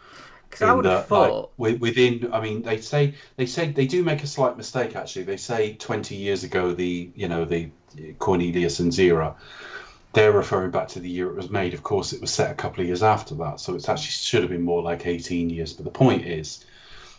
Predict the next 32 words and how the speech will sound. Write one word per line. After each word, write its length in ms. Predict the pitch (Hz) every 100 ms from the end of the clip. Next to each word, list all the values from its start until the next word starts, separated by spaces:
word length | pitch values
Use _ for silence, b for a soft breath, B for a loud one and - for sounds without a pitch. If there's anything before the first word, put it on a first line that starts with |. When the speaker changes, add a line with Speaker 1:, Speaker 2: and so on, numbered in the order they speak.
| _
Speaker 2:
within 380 | 101 104 113 110
eighteen 460 | 107 104 98 95 95
years, 540 | 92 85 82 - - _ _ _
and 100 | 98
in 80 | 98
fact 380 | 90 123 104 -
less 180 | 98 -
than 140 | 90
that, 240 | 101 90 87
within 460 | 87 92 85 85 -
eight 160 | 113 117
years, 340 | 90 78 -
because 440 | - - 95 - - -
dogs 280 | 107 - -
didn't 200 | 85 82
die 240 | 82 82
out 240 | 82 -
till 300 | - 85 80 _ _ _ _ _ 90
nineteen 360 | 87 82 82
eighty-three. 560 | 85 - - 101 80 - _ _ B B B B -
Within 260 | - 117
eight, 260 | 131 127 - 123
eight 200 | 120 117
years, 600 | 101 87 85 - - - _ _ -
they've 140 | 90
started 440 | - 104 95 95 -
to 100 | 95
take 360 | 107 101 -
on 420 | 95 92 92 90 - _ _ - - - - - - - - -
apes 360 | 98 92 -
as 180 | 95 -
pets, 720 | - - 92 - - - -